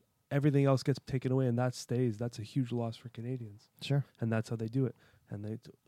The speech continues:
Speaker 1: over time, it's like Jordan Peterson was saying, it's inch by inch. And then twenty years later, they've taken how many miles? You know?
Speaker 2: Exactly. Exactly.
Speaker 1: Well, Dan, thank you for, uh, coming on here and sharing this.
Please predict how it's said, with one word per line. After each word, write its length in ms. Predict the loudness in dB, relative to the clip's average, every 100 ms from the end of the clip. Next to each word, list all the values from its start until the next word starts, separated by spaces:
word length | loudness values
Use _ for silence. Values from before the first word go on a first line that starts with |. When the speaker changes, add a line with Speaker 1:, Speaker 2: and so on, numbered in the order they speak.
| -6
Speaker 1:
over 280 | -4 -2 -2
time, 300 | -2 -4 -4
it's 120 | -4
like 120 | -2
Jordan 280 | 2 2 2
Peterson 380 | 2 0 0 -6
was 100 | -6
saying, 160 | -8
it's 140 | -8 -4
inch 220 | -4 -2
by 120 | -2 0
inch. 360 | 2 0 -6 -20 -20 -20 _ -10
And 120 | -6
then 120 | -4
twenty 240 | 0 2
years 160 | 4 4
later, 220 | 2 2
they've 220 | 0 -2 -4
taken 360 | -6 -4 -6
how 160 | -6 -4
many 160 | -2
miles? 480 | -2 -4 -6 -10 -16 -20 _
You 100 | -8
know? 80 | -2
Speaker 2:
Exactly. 480 | 0 2 2 0 -4 -6 _ _ _ _ _
Exactly. 480 | -8 -4 -4 -4 -8 -10 -20 _ -20 -20 _ _ -20 -20 -20 -8
Speaker 1:
Well, 180 | -4 -4 -6 -14 -12 -4
Dan, 200 | -2 0
thank 240 | 0 0
you 60 | 0
for, 260 | -2 0
uh, 220 | 0 0 -4 -6 -12 -18 -16 -18 -20 -20 -20 -12
coming 260 | -4 0 2
on 120 | 2
here 160 | 0 0
and 120 | -2
sharing 300 | -2 0 0
this. 300 | -4 -10 -18